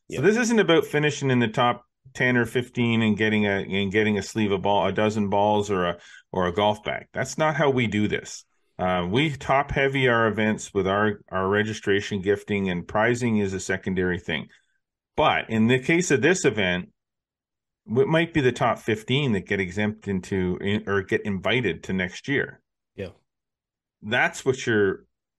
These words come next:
Speaker 1: at the end of the day, that's what a lot of guys are playing for. It's like, "Yeah, I'm a six handy, but can I squeeze into that top fifteen?"
Speaker 2: Mm-hmm.
Speaker 1: You know?
Speaker 2: And,
Speaker 1: So
Speaker 2: and the thing is, it, it's providing another competitive opportunity. I mean,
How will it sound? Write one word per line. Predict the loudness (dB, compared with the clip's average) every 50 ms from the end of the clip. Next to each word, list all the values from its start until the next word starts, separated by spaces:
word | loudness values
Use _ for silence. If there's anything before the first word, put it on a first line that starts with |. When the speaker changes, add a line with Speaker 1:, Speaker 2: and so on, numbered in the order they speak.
| _ -10
Speaker 1:
at | -10 -4
the | 0 0
end | 2 2
of | 2 2
the | 0 2
day, | 2 2 2 4 4 2
that's | 2 2 0 0 0
what | 2 2
a | 4
lot | 2 2 0
of | 0
guys | 0 0 0 0
are | -2 -4
playing | -4 -4 -4 -4 -4 -8
for. | -8 -8 -10 -10 -10
It's | -10 -6
like, | -6 -6 -6 -8 _ _ -10
"Yeah, | -6 -4 -2 0 0
I'm | -2 -2
a | -4
six | -2 -4 -4 -2 0
handy, | -2 0 2 2 2
but | 2 0 -2
can | 0 2 4
I | 4 4 2
squeeze | 0 -2 -6 -4 -4 -6 -4 0 2 2 4 4 2 2 4 4
into | 2 4 4 4
that | 4 2 2 2 0
top | 0 2 2 2 0 -2
fifteen?" | -2 -2 -2 -4 -6 -6 -4 -4 -6 -8 -8
Speaker 2:
Mm-hmm. | -8 -8 -6 -8 -8 -10 _ _ _ _ _ _ _ _ _ _ _ _ _ _ _ _ _ _ -20 -20 -20 _ _ _ _ _ -2
Speaker 1:
You | 0
know? | 0 2 0 0 -4 -2 2
Speaker 2:
And, | 2 2 4
Speaker 1:
So | 4 2
Speaker 2:
and | 4 4
the | 4
thing | 4 2 2 4
is, | 4 4 4 2 2
it, | -4 -4 -4
it's | -6 -6 -6 -4
providing | -6 -4 -2 0 0 2 2 2 2
another | 2 0 0 -2 -4 -8
competitive | -8 -10 -10 -8 -6 -6 -6 -6 -8 -10 -10 -10
opportunity. | -10 -10 -10 _ -12 -14 -14 -10 -8 -6 -6 -6 -6 -8 -8 -8 -6
I | -6 -4
mean, | -2 -2 -2 -4 -6